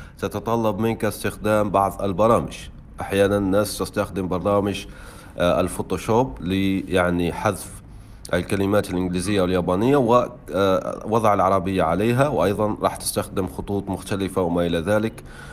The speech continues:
وأيضا ترجمة الأفلام لها برامجها والمسلسلات لها برامجها وما إلى ذلك. فهي نعم، أنا يعني أنصح الشخص أن يدخل، آه، ويجرب، لأنه سوف يكتسب،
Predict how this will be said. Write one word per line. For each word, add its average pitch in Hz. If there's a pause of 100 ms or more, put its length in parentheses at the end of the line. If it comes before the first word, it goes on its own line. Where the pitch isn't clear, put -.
(180)
وأيضا 101
ترجمة 98
الأفلام 95
لها 95
برامجها 90
والمسلسلات 87
لها 87
برامجها 92
وما 85
إلى 78
ذلك. - (300)
فهي 127
نعم، 98
أنا 104
يعني 104
أنصح 107
الشخص 98
أن 98
يدخل، 90 (480)
آه، 90
ويجرب، 95 (160)
لأنه 101
سوف 98
يكتسب، 95